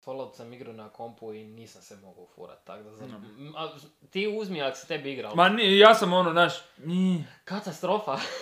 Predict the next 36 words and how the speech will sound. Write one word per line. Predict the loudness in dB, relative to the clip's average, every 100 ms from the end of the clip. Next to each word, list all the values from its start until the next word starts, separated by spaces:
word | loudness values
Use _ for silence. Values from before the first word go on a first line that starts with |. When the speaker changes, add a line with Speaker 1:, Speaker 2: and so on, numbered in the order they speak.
| -12
Speaker 1:
<laughs> | 0 4 4 4
Probao | 4 6 4
Speaker 2:
Ni- | 2
Speaker 1:
sam | -2 -8 -14 _ _ _ _
četiri | -4 -2 0 0 0
puta, | 0 -2 0 -2 -4 -6
četiri | -4 0
Speaker 2:
No. | -2
Speaker 1:
individualna | -2 -6 -4 0 0 0 -4
puta | -6 -6
sam | -8 -10
skinuo | -10 -6 -4 -2 -2
igru | -2 -4 -6 -8
i |
instalirao | -10 -8 -8 -4 -6
i |
Speaker 2:
I- | -6
Speaker 1:
probao | -4 -4 -4
igrat. | -6 -8 -10 -8
Speaker 2:
i |
njente. | -4 -2 -2
Speaker 1:
Nakon | -4 -4
dva | -2 -2
sata | 0 0 0 -2
onak, | -2 -6 -10 -16 _ _ _ _ _ _ _ _ -2
„Ovo | 6 8 10
je | 8
dosadno!” | 10 12 12 10 6 4 8 6 6 2 -2 0
Speaker 2:
<laughs> | 0 0 4
This | 4 4 2
is | -6 -14 -20
boring! | 4 12 12 12 12 10 4 -6 _ _ _
Speaker 1:
Al | -4 -4 -4 -10
toliko | -8 -8 -8
nije | -8 -8
problem, | -6 -6